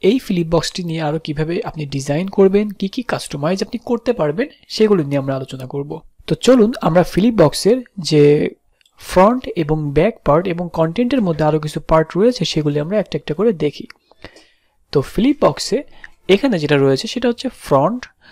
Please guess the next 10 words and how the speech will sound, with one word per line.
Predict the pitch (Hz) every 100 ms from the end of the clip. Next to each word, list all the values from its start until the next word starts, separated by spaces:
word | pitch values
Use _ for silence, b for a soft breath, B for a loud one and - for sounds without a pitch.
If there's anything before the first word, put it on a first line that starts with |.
| b b
তো | 170
ফ্রন্টে | - - 190 254 247
আমরা | 160 147
যেটা | 143 147 147
লেখাটা | 139 151 147
দেখতে | 147 - 208
পাচ্ছি | 185 - 302
সেটাকে | - 180 - 247
ফ্রন্ট | - 160 160 147
বলছে। | 147 143 - 302